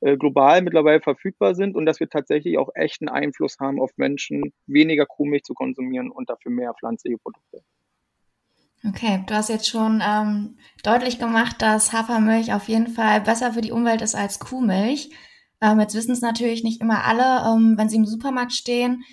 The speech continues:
Speaker 2: dass die tierischen Produkte so viel schlechter sind im C O zwei Fußabdruck, ähm, als pflanzliche. Und du hast vor einiger Zeit, ähm, vom Bundestag die Forderung von Oatly, ähm,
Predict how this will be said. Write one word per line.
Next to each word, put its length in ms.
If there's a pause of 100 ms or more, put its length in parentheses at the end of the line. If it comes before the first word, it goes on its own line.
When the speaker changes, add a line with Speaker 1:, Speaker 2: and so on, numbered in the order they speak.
(280)
Speaker 2:
dass 160
die 100
tierischen 460
Produkte 720
so 100
viel 360
schlechter 500
sind 200
im 180
C 160
O 40
zwei 360
Fußabdruck, 800
ähm, 140
als 220
pflanzliche. 760 (480)
Und 300
du 60
hast 140
vor 120
einiger 400
Zeit, 520
ähm, 320
vom 360
Bundestag 540
die 100
Forderung 500
von 200
Oatly, 520
ähm, 540